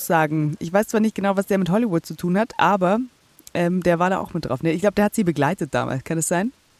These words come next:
Speaker 1: Ja, es gibt auf jeden Fall sehr viele Bilder von denen zusammen. Ich glaube, sie sind auch gut befreundet. Ähm, aber was ich auch toll fand, so, zum Beispiel sie gemeinsam mit Adriana Lima
Speaker 2: Mhm.
Speaker 1: und sie ist wirklich ein Star. Oder mit Heidi Klum und Tom Kaulitz.
Speaker 2: Immer
Speaker 1: Also,
Speaker 2: gut.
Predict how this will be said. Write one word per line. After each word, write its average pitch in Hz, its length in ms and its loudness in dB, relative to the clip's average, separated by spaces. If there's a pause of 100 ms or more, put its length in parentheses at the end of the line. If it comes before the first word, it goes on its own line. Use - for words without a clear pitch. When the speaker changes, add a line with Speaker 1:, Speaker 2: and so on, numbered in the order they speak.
(600)
Speaker 1:
Ja, 233 280 6
es 254 100 -4
gibt 302 180 2
auf 208 100 2
jeden 214 140 -2
Fall 202 180 2
sehr 208 160 2
viele 185 220 -6
Bilder 180 300 -2
von 170 160 -8
denen 160 160 -6
zusammen. 175 260 -4
Ich 165 100 -10
glaube, 226 240 6
sie 185 80 -6
sind 185 160 -6
auch 180 180 -2
gut 202 180 -8
befreundet. 170 640 -4 (400)
Ähm, 190 360 4
aber 185 200 4
was 190 140 0
ich - 160 -6
auch 214 200 2
toll 202 260 4
fand, 220 380 0 (180)
so, 202 100 -6 (120)
zum 185 120 -8
Beispiel 190 340 0
sie 240 280 -4
gemeinsam 180 500 0
mit 165 200 -6
Adriana 156 440 -2
Lima 160 400 -2
Speaker 2:
Mhm. 180 100 2
Speaker 1:
und 180 260 0 (120)
sie 165 120 -6
ist 165 300 -8
wirklich 170 360 -2
ein 156 180 -2
Star. 156 380 0 (400)
Oder 190 340 4
mit 170 240 -6
Heidi 180 200 2
Klum 190 320 -2
und 180 180 -6
Tom 165 180 -2
Kaulitz. 160 460 -6
Speaker 2:
Immer 185 240 6
Speaker 1:
Also, 156 180 2
Speaker 2:
gut. - 120 -2